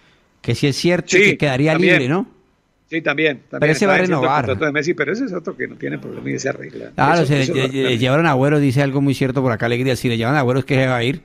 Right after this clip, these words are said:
Speaker 1: si le llevan al compañero. No, ese, ese, ese renueva y ese continúa. Lionel Messi continúa en el Barcelona.
Speaker 2: El que está metido en un lío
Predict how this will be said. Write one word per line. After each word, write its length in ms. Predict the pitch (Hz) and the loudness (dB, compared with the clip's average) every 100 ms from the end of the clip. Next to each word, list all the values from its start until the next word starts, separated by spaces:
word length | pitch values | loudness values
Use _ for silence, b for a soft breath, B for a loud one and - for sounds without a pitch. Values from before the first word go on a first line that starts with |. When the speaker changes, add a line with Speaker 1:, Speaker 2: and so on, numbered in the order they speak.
| _ | _
Speaker 1:
si 140 | 123 | -2
le 100 | 110 | 0
llevan 160 | 107 127 | 0 0
al 100 | 135 | 0
compañero. 600 | 120 107 104 101 123 127 B B B B B _ | -2 -2 -2 0 0 -2 B B B B B _
No, 140 | - | -4
ese, 240 | 135 139 131 | 0 0 -2
ese, 220 | 123 - | -4 -4
ese 180 | 120 143 | -2 -2
renueva 340 | 123 113 131 | -2 -2 -2
y 20 | 127 | -2
ese 160 | 127 | -4
continúa. 600 | 127 113 104 101 113 107 _ - | -6 -6 -8 -8 -8 -8 _ -10
Lionel 320 | 110 104 107 | -8 -6 -4
Messi 260 | 120 117 | -4 -4
continúa 380 | 127 113 104 101 | -6 -8 -8 -6
en 80 | 117 | -6
el 60 | 104 | -6
Barcelona. 360 | 101 - 131 | -8 -4 -2
Speaker 2:
El 40 | 185 | 0
que 60 | |
está 180 | 160 233 | 2 2
metido 360 | 247 - 240 226 | 2 2 2 2
en 60 | |
un 440 | 220 208 196 196 190 | 0 -2 0 0 2
lío 440 | 202 180 170 | 2 2 -2